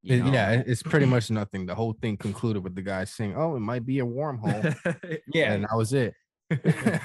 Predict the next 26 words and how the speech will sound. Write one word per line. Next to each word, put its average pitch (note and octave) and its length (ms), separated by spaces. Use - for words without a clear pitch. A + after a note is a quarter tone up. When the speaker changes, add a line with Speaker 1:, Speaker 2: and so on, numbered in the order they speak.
Speaker 2:
It's F3+ 140
like, A#2 140
"Damn, C3 260
you A#2 60
just B2 200
wasted A2 420
seven A#2 440
hours A2+ 280
of G#2+ 60
my F#2+ 80
life." G#2+ 320
Speaker 3:
<laughs> B3+ 800
Speaker 2:
But C3 180
<laughs> D#3+ 760
Speaker 3:
No, A2 300
it's A#2+ 120
a C3+ 60
fascinating A#2 760
co-, G#2+ 260
topic, - 420
though, E2 140
if F2 140
you F2 120
ask E2+ 240
me. F2 240
Um, F2 500